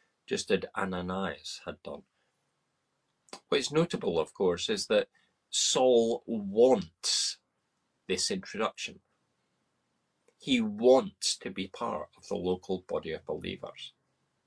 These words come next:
In either city, Saul could have acted as a lone agent. He could have been an independent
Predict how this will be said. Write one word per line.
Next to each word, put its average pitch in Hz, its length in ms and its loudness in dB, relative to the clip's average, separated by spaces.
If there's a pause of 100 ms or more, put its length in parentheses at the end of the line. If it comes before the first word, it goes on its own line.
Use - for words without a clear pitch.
(340)
In 139 300 0 (180)
either 165 440 2
city, - 600 -4
Saul - 500 -2
could - 360 -6
have 101 160 0 (200)
acted - 520 -6 (100)
as - 140 -8
a 101 60 2
lone 113 560 -2 (160)
agent. - 580 -10 (440)
He 196 100 -10
could - 200 -4
have - 140 -2
been 123 360 -4 (120)
an 120 460 -4 (140)
independent 135 1000 -6